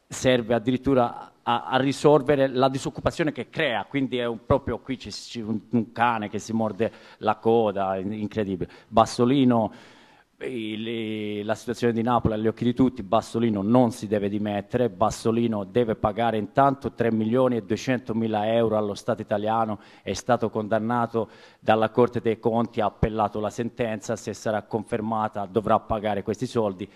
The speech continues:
e poi dovrà eventualmente essere inquisito dalla magistratura. Non si deve dimettere, nessuno si deve dimettere, poi ha fatto lei l'esempio di Chiave e Chiavistelli con cui tutti in Italia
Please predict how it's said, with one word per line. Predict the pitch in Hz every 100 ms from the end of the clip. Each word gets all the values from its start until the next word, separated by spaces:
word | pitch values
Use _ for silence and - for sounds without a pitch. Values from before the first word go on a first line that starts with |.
| _
e | 180
poi | - 120
dovrà | 104 92 110 104
eventualmente | 110 107 120 113 113 110
essere | 117 - 113
inquisito | 107 - - 113 107
dalla | 104 107 104
magistratura. | 104 98 101 - 98 98 92 87 - -
Non | 117 135 131
si | 131
deve | 127 127
dimettere, | 127 131 139 123 120
nessuno | 110 104 - 113 104
si | -
deve | 107 110
dimettere, | 123 117 110 - 92 - - _
poi | 117
ha |
fatto | 101 113 -
lei | 117
l'esempio | 117 107 123 120 107
di | - 113 104 98 - _
Chiave | 120 113 107
e | 101
Chiavistelli | 117 110 - - 120 110 107
con | 101 107 -
cui | 120 113 95 - _
tutti | 127 120 113
in |
Italia | 107 - 117 101